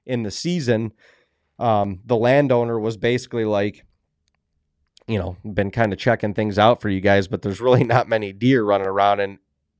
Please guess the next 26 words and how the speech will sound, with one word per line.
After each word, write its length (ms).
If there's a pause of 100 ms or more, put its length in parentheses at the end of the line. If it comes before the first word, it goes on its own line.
(480)
at 160
that 240
point 260
in 80
the 80
year, 540
the 140
deer 280
are 240
yard 380
up. 320
I 60
mean, 160
they, 160
they, 300 (100)
they 120
group 380
up 240
into 220
literally 500
groups 420
of, 300 (840)
I 100
mean, 300 (340)
dozens 640 (160)
to, 240